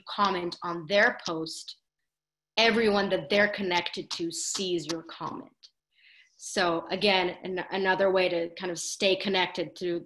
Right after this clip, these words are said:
through this, uh, through this world of LinkedIn is to comment on one another's posts, you know, post frequently, but also have that authentic, unique voice,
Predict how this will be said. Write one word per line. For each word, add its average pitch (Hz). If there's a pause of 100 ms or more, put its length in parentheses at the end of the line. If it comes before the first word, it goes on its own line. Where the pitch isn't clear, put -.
through 175
this, 165
uh, 160 (640)
through 226
this 202
world 202
of 180
LinkedIn 226
is 196
to 190
comment 180
on 170
one 170
another's 170 (100)
posts, 262 (320)
you 196
know, 170
post -
frequently, 262
but 247
also 302
have 233
that 196 (540)
authentic, 208
unique 190
voice, 165